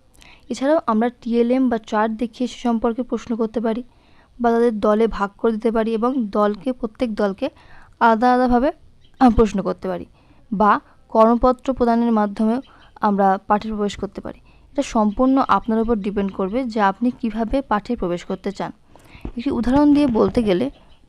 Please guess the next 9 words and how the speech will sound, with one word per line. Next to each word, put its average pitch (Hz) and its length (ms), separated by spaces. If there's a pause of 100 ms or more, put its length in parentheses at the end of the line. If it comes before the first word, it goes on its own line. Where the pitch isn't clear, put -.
(340)
<clears throat> 233 320
এটি 247 140
উদাহরণ 254 360
দিয়ে 269 140
বললে 220 300
খুব 240 180
সহজ 208 340
হবে 226 140
বিষয়টি। 220 400